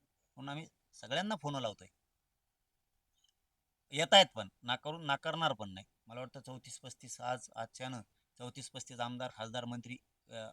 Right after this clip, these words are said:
सगळे मिळून येऊन पण गेलेत. माझे आमदार, अ, माझे खासदार, माजी मंत्री, काही मंत्री महोदय येऊन पण गेलेत आणि येतील पण आणखी एकोणतीस, तीस जूनपर्यंत येते सुद्धा त्यांच्या सोयीनुसार.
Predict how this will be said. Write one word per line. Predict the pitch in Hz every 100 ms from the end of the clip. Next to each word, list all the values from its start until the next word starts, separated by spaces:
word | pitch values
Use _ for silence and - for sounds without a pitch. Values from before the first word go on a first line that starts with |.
| - -
सगळे | - 110 127
मिळून | 135 135
येऊन | 123 135
पण | 139 156
गेलेत. | 113 104 - 107
माझे | 110 104
आमदार, | 107 104 104 - _
अ, | 107 101
माझे | 98 101 107
खासदार, | 98 95 104 101 _ _ _ _ _ -
माजी | 113 113
मंत्री, | 107 101 101 101 - _ -
काही | 107
मंत्री | 101 104 110
महोदय | 107 101 98 98 - _ _
येऊन | 143 180
पण | 208 165
गेलेत | 104 90 - _ _ _ _
आणि | 170 269
येतील | 220 233 254 196
पण | 143
आणखी | 113 - - _ _
एकोणतीस, | 120 - 127 127 127
तीस | - 131 - - _ _ _ 117 107
जूनपर्यंत | 135 135 131 110 101 _ _ _
येते | 139 156
सुद्धा | 131 120 113
त्यांच्या | 120 113
सोयीनुसार. | 113 113 110 104 110